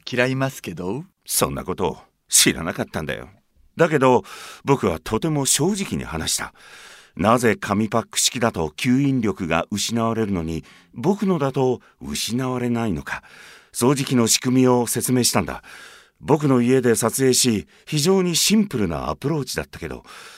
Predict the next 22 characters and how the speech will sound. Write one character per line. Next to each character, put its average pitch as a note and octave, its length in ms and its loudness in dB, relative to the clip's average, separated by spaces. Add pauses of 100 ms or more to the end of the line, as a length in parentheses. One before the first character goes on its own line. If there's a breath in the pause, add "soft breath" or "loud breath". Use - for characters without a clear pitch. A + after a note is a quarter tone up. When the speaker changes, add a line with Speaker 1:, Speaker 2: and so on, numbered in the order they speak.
(180 loud breath)
Speaker 2:
宣 G2 260 0
伝 B2 200 2
と B2+ 120 2
し - 120 2
て C3+ 80 2
は F#2 180 0
大 - 220 -4
成 C#3+ 180 2
功 D#2+ 220 -4
だ C#2 80 -6
っ - 40 -14
た。 - 200 -12 (600 soft breath)
製 G#2+ 240 -2
品 A2+ 220 2
は A2 100 2
ど A#2 120 2
ん B2 80 4
ど A2 120 2
ん G#2 60 2
売 G#2 60 2
れ G#2+ 100 2
て、 G#2+ 300 0